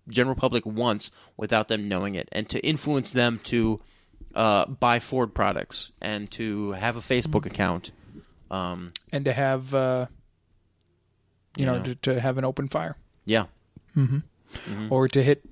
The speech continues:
Speaker 2: for one monkey to hit another monkey over the head.
Speaker 1: Yep.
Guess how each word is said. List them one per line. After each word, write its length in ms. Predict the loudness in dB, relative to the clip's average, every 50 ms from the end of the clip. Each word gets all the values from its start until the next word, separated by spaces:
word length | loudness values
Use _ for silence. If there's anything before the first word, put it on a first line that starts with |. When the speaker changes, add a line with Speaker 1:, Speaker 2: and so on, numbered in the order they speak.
| -20 -10
Speaker 2:
for 140 | -2 -2 0
one 180 | 2 2 0 2
monkey 260 | 2 2 2 2 2 2
to 80 | 4
hit 120 | 4 4 4
another 240 | 4 0 0 0
monkey 260 | 2 0 0 2 2 0
over 120 | 2 2
the 80 | 2 2
head. 220 | 2 2 0 -2 -4 -6 -12 -20 -14 _
Speaker 1:
Yep. 120 | -4 -4